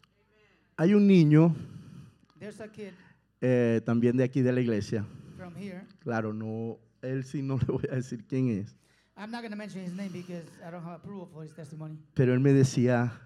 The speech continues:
Speaker 2: But he told me,
Speaker 1: Pastor,
Speaker 2: "Pastor,
Speaker 1: ¿cómo hago yo para agradar a mi mamá?"
Speaker 2: how can I uh, be thankful to my mother.
Speaker 1: Todo lo que hago, lo hago mal.
Speaker 2: Because everything I do is wrong.
Speaker 1: Y mi mamá <laughs> siempre se queja de mí.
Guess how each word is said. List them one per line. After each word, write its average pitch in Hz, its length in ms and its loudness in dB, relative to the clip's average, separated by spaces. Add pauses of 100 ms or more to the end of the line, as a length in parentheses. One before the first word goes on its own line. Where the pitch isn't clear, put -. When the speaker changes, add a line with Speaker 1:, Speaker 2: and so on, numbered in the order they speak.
(420)
Speaker 2:
But 202 140 -12
he 220 160 -8
told 226 260 -10
me, 185 160 -10 (200)
Speaker 1:
Pastor, - 640 -2 (440)
Speaker 2:
"Pastor, 180 400 -14 (480)
Speaker 1:
¿cómo 180 380 -2
hago 175 260 2
yo 147 180 4
para 139 200 2
agradar 123 480 4
a 131 80 2
mi 127 140 0
mamá?" 113 640 -2 (280)
Speaker 2:
how 233 260 -8
can 226 160 -10
I 220 180 -14 (540)
uh, 202 160 -10
be 214 140 -10
thankful 208 380 -12
to 202 120 -10
my 185 160 -12
mother. 190 380 -12
Speaker 1:
Todo 220 260 10
lo 208 180 10
que 190 220 4
hago, 208 400 8 (360)
lo 190 160 8
hago 214 200 10
mal. 240 520 12
Speaker 2:
Because 185 300 -8
everything 311 360 -8
I 285 100 -6
do 311 200 -6
is 262 140 -8
wrong. 311 360 -8 (180)
Speaker 1:
Y 226 100 6
mi 233 140 12
mamá 214 520 10
<laughs> - 20 8
siempre 262 480 8
se 247 200 6
queja 226 320 8
de 226 140 8
mí. 226 460 6